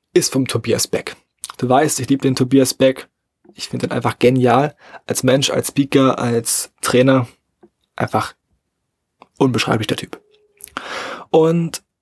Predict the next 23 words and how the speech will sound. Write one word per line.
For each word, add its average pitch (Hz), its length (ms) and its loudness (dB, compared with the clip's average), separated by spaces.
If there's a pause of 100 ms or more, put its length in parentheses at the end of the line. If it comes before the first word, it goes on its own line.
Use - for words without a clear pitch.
(480)
für - 100 -14
diese 160 220 -2
Geschichte 151 500 0
gehen 131 380 -2
wir 131 100 2
zurück 131 600 2 (2500)
ins 117 220 -2
Leben 123 400 2
von - 160 -4
Tobias - 360 -2
Beck, - 420 0
als - 240 -2
er 120 180 0
achtzehn 127 480 0
Jahre 110 320 0
alt - 240 -8
war. - 180 -16 (2250)
Hat 143 140 -2
er 160 80 6
so 139 80 2
einen 131 80 4
Freiwilligendienst 160 1040 2
absolviert 139 640 -2